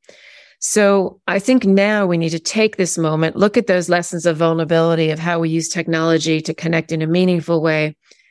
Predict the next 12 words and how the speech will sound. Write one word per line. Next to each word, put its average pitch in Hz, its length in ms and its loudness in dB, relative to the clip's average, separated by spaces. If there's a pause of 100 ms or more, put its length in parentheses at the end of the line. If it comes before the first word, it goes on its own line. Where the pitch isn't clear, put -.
(240)
and 202 220 2
reimagine 208 920 2
how 185 360 -4
we 180 160 4
create 180 340 2
our 160 80 2
incentive 156 480 -4
structures - 640 -2
in 175 160 0
companies 165 560 -2
in 160 80 -2
particular 165 640 -2